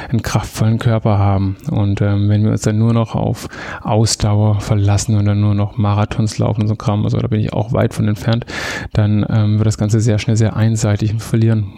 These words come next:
wertvolle Muskelmasse. Und ein anderer wichtiger Aspekt des Wi-, Widerstandstrainings ist es ja auch,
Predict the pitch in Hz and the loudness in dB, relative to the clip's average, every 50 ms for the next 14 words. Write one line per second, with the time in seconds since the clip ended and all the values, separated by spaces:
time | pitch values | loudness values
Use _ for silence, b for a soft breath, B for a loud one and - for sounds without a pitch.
0 | - - - 131 120 110 113 113 - - 120 110 107 107 107 110 - - - 107 | -14 -6 -2 0 2 2 2 0 0 0 0 2 2 2 2 0 0 -2 -2 -2
1 | 104 107 104 107 - - - - 107 107 104 - - - - 110 110 117 117 117 | -2 -2 -2 -2 -2 -4 -4 -2 -2 -2 -2 -2 -2 -2 0 0 0 0 0 0
2 | 110 113 110 - - 120 113 110 104 110 - - 117 - - 117 - - 123 110 | 0 0 0 0 0 0 2 0 0 -2 -2 -4 -4 -2 -2 -2 -2 0 -2 -2
3 | - - 208 139 131 131 143 120 - 117 113 110 110 - - - - 127 123 127 | -2 -2 0 0 2 2 2 0 0 -2 -2 -2 -2 -6 -6 -2 -2 0 0 0
4 | 127 120 - - - 113 117 110 - 113 113 113 113 - | 0 -2 0 0 2 2 2 2 2 0 0 0 -2 -4